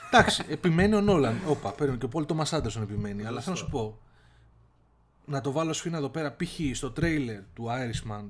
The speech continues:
Speaker 1: του Σκορτσέζε,
Speaker 2: Ναι, ναι, ναι.
Speaker 1: κάτι μου κάνει ότι δεν είναι, ρε παιδί μου, ξέρεις. Φαίνεται ότι η ταινία είναι γυρισμένη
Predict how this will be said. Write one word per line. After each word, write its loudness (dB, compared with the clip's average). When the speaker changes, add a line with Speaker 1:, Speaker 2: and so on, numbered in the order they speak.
Speaker 1:
του -8
Σκορτσέζε, -2
Speaker 2:
Ναι, -4
ναι, -6
ναι. -14
Speaker 1:
κάτι 6
μου 2
κάνει 8
ότι -2
δεν 2
είναι, 2
ρε 0
παιδί -4
μου, -6
ξέρεις. -8
Φαίνεται -4
ότι -2
η -6
ταινία -4
είναι -4
γυρισμένη -8